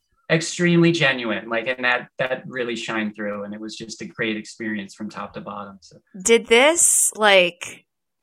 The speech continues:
Speaker 2: you being on the show, did it kinda get you like,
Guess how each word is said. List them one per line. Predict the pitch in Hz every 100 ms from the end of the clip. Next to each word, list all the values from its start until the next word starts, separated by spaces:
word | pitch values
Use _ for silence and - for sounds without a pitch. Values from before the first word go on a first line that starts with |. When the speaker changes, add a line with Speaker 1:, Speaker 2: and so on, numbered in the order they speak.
| _
Speaker 2:
you | 185 180 226
being | 185 190 190
on | 175 170
the | 165
show, | - 143 156 175 208 208 _ _ _ _ -
did | 196
it | 190
kinda | 208 220
get | 214 190
you | 190
like, | 180 175